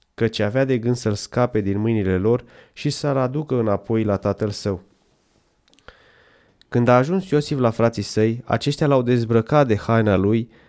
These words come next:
de haina cea pestriță pe care o avea pe el, l-au luat și l-au aruncat în groapă. Groapa aceea era goală,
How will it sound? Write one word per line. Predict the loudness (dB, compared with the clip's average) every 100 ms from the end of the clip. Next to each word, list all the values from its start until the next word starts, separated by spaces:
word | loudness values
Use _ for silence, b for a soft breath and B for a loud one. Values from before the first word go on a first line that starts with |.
| b
de | -2 0
haina | 4 4 4
cea | 4 0
pestriță | 0 -6 0 0 2 2 0 b b b 0
pe | 0
care | 4 4
o | 4
avea | 4 4 2
pe | 2 4
el, | 4 4 0 b b b b b -2
l-au | 2 4
luat | 6 6 4
și | 0 0
l-au | 2
aruncat | 2 0 0 0
în | -2
groapă. | 2 2 2 -6 -10 _ -8
Groapa | 2 2 4 2
aceea | 0 2 2
era | 2 2 0
goală, | 2 4 4 2 -2